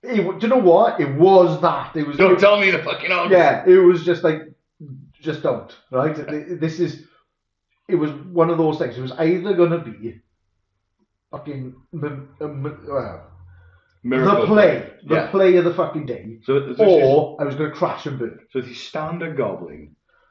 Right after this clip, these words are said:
Speaker 2: cage diving.
Speaker 1: No, no, he wasn't cage diving. Griff was out in the wing, remember?
Speaker 2: Yep.
Speaker 1: He got out from base, run round another dwarf.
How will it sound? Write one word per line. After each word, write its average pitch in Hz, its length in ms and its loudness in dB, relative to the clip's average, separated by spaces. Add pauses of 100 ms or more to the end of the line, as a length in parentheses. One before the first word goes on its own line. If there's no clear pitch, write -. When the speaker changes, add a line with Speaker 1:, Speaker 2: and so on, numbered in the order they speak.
(220)
Speaker 2:
cage 156 380 -2
diving. 90 640 -6 (200)
Speaker 1:
No, 151 180 -4
no, 208 120 -4
he 190 60 -8
wasn't 180 240 -8
cage 156 220 -10
diving. 147 300 -14 (1500)
Griff 139 160 -14
was 147 140 -12
out 131 120 -10
in 139 80 -16
the 131 60 -14
wing, 160 200 -10
remember? - 500 -20 (180)
Speaker 2:
Yep. 92 340 -14 (220)
Speaker 1:
He 113 100 -16
got 107 140 -12
out 123 200 -14
from 170 180 -12
base, - 360 -20 (520)
run 104 280 -16
round 92 760 -18 (460)
another 160 260 -10
dwarf. - 260 -20